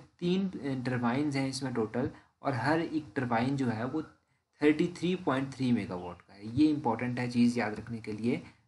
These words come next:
थर्टी थ्री point three megawatt का हर एक turbine है और पूरी capacity इसकी है वन ज़ीरो ज़ीरो megawatt। ये चीज़ आप याद रखिएगा।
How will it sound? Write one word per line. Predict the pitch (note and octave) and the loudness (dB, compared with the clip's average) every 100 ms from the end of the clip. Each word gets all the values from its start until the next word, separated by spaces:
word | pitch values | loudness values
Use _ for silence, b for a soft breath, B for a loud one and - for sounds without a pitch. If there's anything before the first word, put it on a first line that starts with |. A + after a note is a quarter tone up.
| _ D3 | _ 2
थर्टी | D3 F3 | 4 4
थ्री | F3 - D#3 | -2 0 0
point | D#3+ B2 A#2+ | 0 0 0
three | A#2+ A#2+ | 0 0
megawatt | A2 G#2 G2+ A2+ B2+ | 0 -2 -2 -2 -2
का | C3+ B2+ | -2 -2
हर | G#2+ | -4
एक | G#2+ _ | -8 _
turbine | G2+ G#2+ A#2+ C#3 | -10 -4 -2 -2
है | C#3 - | -2 -4
और | - A#2+ A#2+ | -4 -6 -2
पूरी | C#3+ E3+ | 2 2
capacity | - C3 A#2+ - A#2 | 2 0 0 0 -2
इसकी | - A#2+ | -2 -8
है | A2+ B2 F#3+ - _ _ _ - | -6 -4 -6 -10 _ _ _ -4
वन | C3 D3+ | 0 2
ज़ीरो | B2 A2+ | 4 2
ज़ीरो | G#2 G#2+ D3 | 2 0 0
megawatt। | C3 F#2+ F2+ - - G#2+ | 0 -2 0 -2 -2 -4
ये | A#2+ | -2
चीज़ | A#2+ A#2+ | 0 0
आप | A#2+ - | 0 -2
याद | G#2 G2+ | -4 -4
रखिएगा। | - - B2 A#2+ C#3 | -8 -6 0 0 0